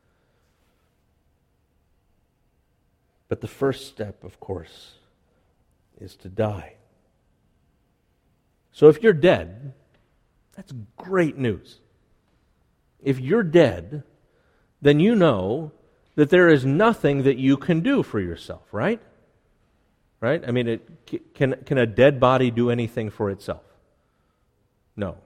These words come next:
Right? It, it's kind of like a, a teenager on Saturday morning at about ten thirty. They're, that you just can't get them to do anything, right?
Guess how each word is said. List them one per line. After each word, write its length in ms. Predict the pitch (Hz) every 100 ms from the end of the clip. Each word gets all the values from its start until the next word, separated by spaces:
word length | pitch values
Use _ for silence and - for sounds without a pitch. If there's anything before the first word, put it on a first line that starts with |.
| _ _ _ _ _ _ _
Right? 220 | 104 131 156 _ _ _ _ -
It, 180 | 107 -
it's 200 | 110 _ _
kind 240 | - 143
of 80 | 147
like 240 | 135 127 131
a, 120 | 110
a 120 | 107
teenager 720 | - - 175 147 110 98 92
on 140 | 90 87
Saturday 440 | 127 117 110 107
morning 320 | 110 110 95
at 60 | 92
about 260 | 90 98 -
ten 200 | 131 120
thirty. 340 | 147 117 78
They're, 180 | 85 110 - _ _
that 240 | - 123 123
you 220 | 127 117
just 220 | 131 127
can't 340 | - 170 135 123
get 180 | 151
them 160 | 139 123
to 140 | - 110
do 220 | 117 123
anything, 640 | - 208 147 104 - 87 - _ -
right? 220 | 123